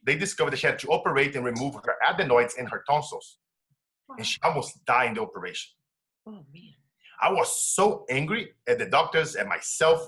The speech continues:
Speaker 1: for, you know, I mean, how can I even believe the doctor when I see that my daughter's not sleeping at night? And then my wife is, you know, becoming so anxious and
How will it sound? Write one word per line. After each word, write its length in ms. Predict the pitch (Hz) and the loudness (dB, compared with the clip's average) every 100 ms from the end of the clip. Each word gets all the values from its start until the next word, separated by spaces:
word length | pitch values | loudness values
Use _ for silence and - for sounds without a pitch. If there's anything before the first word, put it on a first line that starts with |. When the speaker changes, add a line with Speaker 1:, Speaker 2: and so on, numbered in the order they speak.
| - | 0
Speaker 1:
for, 220 | 160 160 | 2 2
you 60 | 170 | 2
know, 120 | 135 | 0
I 40 | 131 | 0
mean, 140 | 135 | -2
how 140 | - | -4
can 160 | 220 170 | -4 -4
I 40 | |
even 200 | 180 151 | -4 -6
believe 280 | 110 117 170 | -10 -8 -8
the 60 | 127 | 0
doctor 240 | 165 - | 0 0
when 100 | 139 | 0
I 80 | 165 | 0
see 260 | - - 190 | 0 -4 -2
that 120 | - | 0
my 120 | 214 | 2
daughter's 360 | 208 175 - - | 2 0 -2 2
not 140 | 170 | 2
sleeping 440 | - 123 196 196 127 | 2 -2 -2 0 -2
at 80 | 110 | 0
night? 200 | 113 - - - - | 0 -2 -14 -16 -4
And 100 | 143 | 0
then 100 | 156 | 2
my 120 | 143 | 4
wife 300 | 147 185 180 | 4 2 0
is, 160 | 139 139 | -6 -6
you 80 | 135 | -4
know, 100 | 123 | -4
becoming 420 | - 156 151 123 | -2 -4 -4 -6
so 400 | - - - - - | -8 -8 -8 -8 -4
anxious 440 | 151 151 151 127 | -4 -2 -6 -6
and 200 | 113 101 | -6 -8